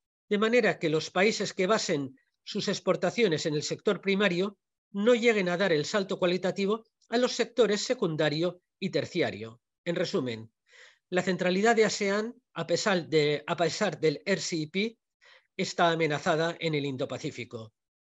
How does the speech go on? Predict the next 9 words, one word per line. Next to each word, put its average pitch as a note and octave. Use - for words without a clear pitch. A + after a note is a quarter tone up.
La E3+
siguiente B3+
cuestión A3+
de G3
la D#3
que D3+
quiero F#3
hablar F#3
es A3+